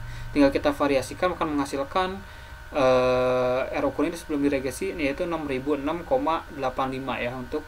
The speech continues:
yang enam kilo ohm. Setelah kita coba mencari datanya, maka kita masukkan data tersebut kepada tabel pada Excel. Nah, di sini,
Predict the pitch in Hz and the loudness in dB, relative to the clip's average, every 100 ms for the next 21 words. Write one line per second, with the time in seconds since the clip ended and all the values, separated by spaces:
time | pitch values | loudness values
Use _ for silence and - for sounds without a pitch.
0 | 151 143 151 139 143 131 127 139 120 107 | 0 0 -2 -4 -2 -2 -2 -4 -4 -8
1 | - - - - - 240 240 220 - 165 | -14 -14 -14 -14 -2 2 2 2 6 6
2 | 160 151 147 147 143 143 143 151 143 202 | 6 6 6 6 4 2 4 4 4 2
3 | 160 110 120 139 123 180 180 147 196 196 | 0 -2 -2 0 0 -2 -2 0 2 2
4 | 165 156 - 170 156 131 - - - 143 | -2 -4 -4 -2 0 0 -2 -10 -8 -4
5 | 180 - 160 127 147 147 131 139 165 175 | -4 -2 -2 2 0 0 -2 2 2 2
6 | 175 - - - 131 156 165 170 - 160 | -4 -14 -12 0 6 6 6 0 -2 2
7 | 135 123 117 117 208 175 156 | 2 2 0 0 0 0 -4